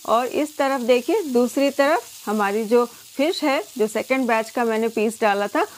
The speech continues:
वो भी सारे हमारे तैयार हो गए हैं। इसे भी मैं निकाल लेती हूँ। तो ये हमारे फ्राइड फिश हो गए हैं तैयार। और सिर्फ देखिए आप, एक चम्मच तेल में हमारे सारी मछलियाँ फ्राई हो गई हैं, फिर भी तेल इसमें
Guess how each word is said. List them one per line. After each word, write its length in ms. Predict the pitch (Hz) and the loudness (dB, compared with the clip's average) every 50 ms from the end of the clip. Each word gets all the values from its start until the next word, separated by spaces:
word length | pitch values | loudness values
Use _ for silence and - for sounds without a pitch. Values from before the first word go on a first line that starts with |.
| - - - | -18 -8 0
वो 140 | 202 240 254 | 4 6 6
भी 160 | 262 254 247 | 6 4 0
सारे 320 | 226 - 226 196 - 196 220 | -2 0 0 0 2 0 0
हमारे 380 | 240 214 196 190 196 190 196 | 0 -2 -2 0 0 0 -2
तैयार 440 | 190 - 190 185 185 196 196 214 240 | -2 0 0 0 2 2 2 2 2
हो 160 | 285 285 277 | 0 0 0
गए 100 | 269 294 | 2 0
हैं। 180 | 294 311 339 381 - - - - - | 0 0 -2 -4 -6 -10 -16 -10 -4
इसे 300 | - 247 226 - 277 247 | -4 -2 2 2 2 2
भी 140 | 233 240 220 | 2 2 -2
मैं 200 | 202 202 247 320 | -2 -2 -2 0
निकाल 360 | - 254 220 - 175 165 175 185 | -2 -2 -2 -2 -2 0 0 2
लेती 340 | 202 214 214 214 - 247 | 0 0 0 -2 -2 -2
हूँ। 180 | 247 247 247 277 - - - - - - - - - - - - - - - - - - - - - - - - - - - - - - - - - - - - - - - - - - | -2 -2 -4 -6 -12 -18 -20 -20 -20 -20 -20 -20 -20 -20 -20 -20 -20 -20 -20 -20 -20 -20 -20 -20 -20 -20 -20 -20 -20 -20 -20 -20 -20 -20 -20 -20 -20 -20 -20 -20 -20 -20 -20 -18 -12 -10
तो 60 | 185 | -8
ये 280 | 185 170 190 208 226 | -6 -4 -2 -2 -2
हमारे 500 | 254 262 247 208 185 180 180 180 190 247 285 | -2 -4 -6 -6 -4 -2 -2 0 0 0 -2
फ्राइड 560 | 285 - - 208 202 196 202 214 233 247 254 | -2 -4 -2 0 2 2 2 2 0 -2 -6
फिश 380 | - - - 220 240 240 - - | -4 0 2 2 2 2 -2 -2
हो 140 | 220 208 214 | 0 0 2
गए 160 | 202 208 190 208 | 2 0 0 0
हैं 140 | 220 202 180 | -2 -4 -4
तैयार। 500 | - 196 185 180 180 185 196 226 277 302 - - - - - - | -2 0 0 2 2 2 0 0 -2 -4 -10 -18 -20 -12 -4 -2
और 100 | 214 220 | -2 -2
सिर्फ 340 | - - 311 339 381 - 277 | 0 2 2 2 2 2 2
देखिए 380 | 220 220 226 226 214 - 254 | 4 4 4 4 4 2 4
आप, 160 | 247 254 254 254 - - | 4 2 0 -2 -2 2
एक 240 | - 254 277 277 | 4 4 4 4
चम्मच 460 | - - 269 247 233 226 226 233 - - | 2 0 0 0 0 0 -2 -2 -2 0
तेल 240 | - 220 214 208 208 | 0 2 2 2 0
में 120 | 214 254 277 | -2 -2 -4
हमारे 420 | 277 247 202 208 208 208 208 220 | -2 -2 0 0 2 2 0 -2
सारी 360 | 214 - - 220 220 240 269 269 | -4 -2 0 2 2 2 2 0
मछलियाँ 460 | 247 214 208 - - 208 220 254 330 | 0 -2 -4 -2 0 0 0 0 -2
फ्राई 340 | - - - 202 190 196 202 | -2 -2 0 0 2 2 2
हो 140 | 208 202 202 | 2 2 2
गई 160 | 190 208 208 | 2 2 2
हैं, 120 | 226 269 320 | 2 0 -2
फिर 240 | - - 285 285 277 | 0 2 2 2 4
भी 160 | 262 311 285 | 2 0 0
तेल 300 | 254 - 208 214 214 214 202 | 0 2 2 2 2 2 0
इसमें 340 | 208 202 - 247 285 349 | -2 -2 -4 -4 -2 -2